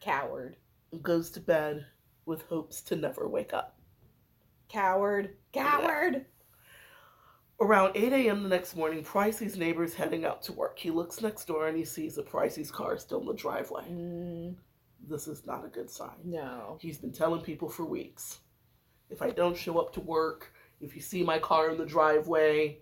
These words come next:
Speaker 1: Yeah.
Speaker 2: We, 'cause he routinely, you know, mining work, he's out the door by five A M,
Speaker 1: Yeah,
Speaker 2: six A M.
Speaker 1: yeah.
Speaker 2: His other neighbors got more like nine to fives. They don't leave
Speaker 1: Mm-hmm.
Speaker 2: until seven or eight.
Speaker 1: Mm-hmm.
Speaker 2: So his car should never be there
Speaker 1: Yeah.
Speaker 2: as they start their day.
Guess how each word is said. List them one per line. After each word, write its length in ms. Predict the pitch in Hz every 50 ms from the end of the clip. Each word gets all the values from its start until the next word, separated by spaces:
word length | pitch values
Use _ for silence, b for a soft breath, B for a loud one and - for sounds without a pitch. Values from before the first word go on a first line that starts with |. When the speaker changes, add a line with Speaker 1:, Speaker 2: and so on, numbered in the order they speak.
| _
Speaker 1:
Yeah. 380 | - 180 170 143 123 120 127 131 -
Speaker 2:
We, 240 | - 170 180 180 175 B B B B -
'cause 160 | - 269 269
he 120 | - 359
routinely, 840 | 311 269 285 233 - - - - 285 302 285 247 202 175 160 151 - 214
you 60 | 190
know, 120 | 175 165
mining 460 | 165 185 202 226 240 240 226 185 170
work, 360 | 165 160 160 - - - b b b b b b b
he's 540 | _ - - 302 294 285 262 214 190 - - -
out 280 | 214 185 170 147 -
the 60 | - 143
door 300 | - 196 220 233 233 196
by 160 | - - -
five 320 | - - - - - -
A 160 | - - 123
M, 300 | 180 208 226 220 208 175
Speaker 1:
Yeah, 240 | - 294 370 339 -
Speaker 2:
six 220 | - 170 - - -
A 60 | 113
M. 60 | -
Speaker 1:
yeah. 340 | 226 247 214 190 - - - - b b b b b b b b b
Speaker 2:
His 280 | - 180 180 175 170 - -
other 240 | 220 226 247 226
neighbors 360 | 202 180 175 175 170 175 170 -
got 200 | 175 160 160 165
more 160 | 165 165 160
like 220 | 165 165 151 -
nine 240 | 156 156 143 151 151
to 60 | -
fives. 400 | - - 208 220 214 202 185 165
They 100 | 190 180
don't 160 | 185 180 170
leave 160 | - - 180 170
Speaker 1:
Mm-hmm. 80 | 170
Speaker 2:
until 180 | 165 - 175 156
seven 320 | - - 170 151 156 156 -
or 160 | 147 156 190
eight. 240 | 202 - - - -
Speaker 1:
Mm-hmm. 280 | 196 208 214 208 196 185
Speaker 2:
So 100 | 175 175
his 200 | 135 233 254 240
car 240 | - - 180 160
should 260 | - - 143 123 110 117
never 340 | 123 147 185 254 294 277
be 200 | 240 190 165 156
there 340 | 147 151 143 131 - - - 180
Speaker 1:
Yeah. 160 | 180 170 151 156 -
Speaker 2:
as 40 | 117
they 80 | 117 -
start 360 | - - - - - - - -
their 140 | - -
day. 360 | - - - - 76 - -